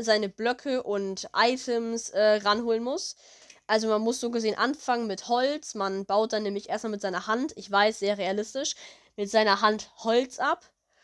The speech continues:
Und dann holt man sich halt Steine, damit man daraus dann sich halt Steinsachen machen kann. Dazu dann einen Ofen.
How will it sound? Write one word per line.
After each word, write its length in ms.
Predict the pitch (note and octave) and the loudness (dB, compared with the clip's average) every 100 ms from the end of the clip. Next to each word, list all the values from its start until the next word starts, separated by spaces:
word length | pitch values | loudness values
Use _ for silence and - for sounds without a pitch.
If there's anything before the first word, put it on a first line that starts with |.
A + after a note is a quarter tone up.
| _ _ - | _ _ -2
Und 560 | B3 B3 A#3+ - - | 2 2 0 -4 0
dann 300 | G#3+ G#3+ A3+ | 4 4 2
holt 200 | A3+ A3 | 0 0
man 160 | G#3 G#3 | -2 -4
sich 220 | G3+ - | -6 -4
halt 240 | F3+ E3 - | -4 -4 -6
Steine, 720 | - - A3+ B3 C4 B3+ B3 | -2 2 4 4 2 0 0
damit 260 | A3+ F#3+ G3 | 0 -2 -4
man 120 | F#3 | -4
daraus 380 | G3 F#3+ G3 G3+ | -2 2 0 -2
dann 280 | F#3 F#3+ F3+ | -6 -6 -6
sich 180 | G3 | -2
halt 160 | A3 A3+ | 0 2
Steinsachen 720 | - C4+ C#4+ C#4 G3+ G3 G#3 | 2 2 0 2 0 0 -2
machen 260 | G3 F#3+ F#3+ | -4 -6 -10
kann. 300 | - F3+ F#3+ | -10 -10 -4
Dazu 320 | F#3 F3 G3+ | -4 -4 -4
dann 140 | F#3 | -4
einen 140 | E3 F#3+ | -4 -6
Ofen. 680 | - D4+ D#4 - C4 C4 | 2 4 2 0 -10 -10